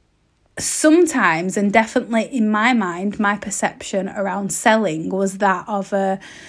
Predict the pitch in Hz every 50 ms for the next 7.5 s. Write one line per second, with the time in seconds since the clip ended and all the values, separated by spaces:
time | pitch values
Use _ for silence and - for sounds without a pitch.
0 | - - - - - 208 202 196 196 196 190 190 190 190 190 202 196 - - _
1 | _ _ - - - _ _ - 247 240 220 214 202 202 196 190 190 190 196 190
2 | 185 196 196 - 190 190 - - 208 190 185 190 185 185 175 - 190 196 190 190
3 | 202 196 196 214 220 208 185 - - 185 202 196 190 180 196 180 180 175 160 165
4 | 202 196 196 196 196 202 196 196 196 202 202 196 208 208 226 254 269 269 269 -
5 | 208 202 202 196 196 196 202 202 208 226 - 294 285 302 403 403 311 294 277 262
6 | - - - - 190 190 190 - 240 220 220 226 226 247 208 202 185 185 185 180
7 | 196 202 208 202 185 - 226 - 208 -